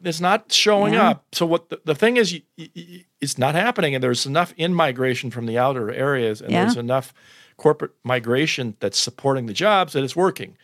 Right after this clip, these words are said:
Speaker 1: So they're getting the model right, and they have thought about it. But the point is, do they think like this stagnation,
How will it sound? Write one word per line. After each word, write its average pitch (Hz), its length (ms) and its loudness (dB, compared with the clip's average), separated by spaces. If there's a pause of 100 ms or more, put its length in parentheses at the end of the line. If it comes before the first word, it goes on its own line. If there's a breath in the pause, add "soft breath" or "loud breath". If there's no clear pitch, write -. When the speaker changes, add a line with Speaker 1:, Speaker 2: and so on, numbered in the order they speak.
(420 soft breath)
Speaker 1:
So 185 120 -2
they're 185 100 4
getting 254 280 2
the 254 60 2
model 196 300 4
right, 135 320 4
and 131 140 -4
they 151 60 0
have 165 180 -2
thought 135 240 2
about 110 280 -2
it. - 80 -20 (120)
But 143 280 0
the - 60 -20
point 202 300 2
is, 165 260 -2 (140)
do 165 500 0
they 143 540 0
think - 640 -4 (1040)
like 127 460 0 (100)
this 131 160 -2
stagnation, 135 1300 -2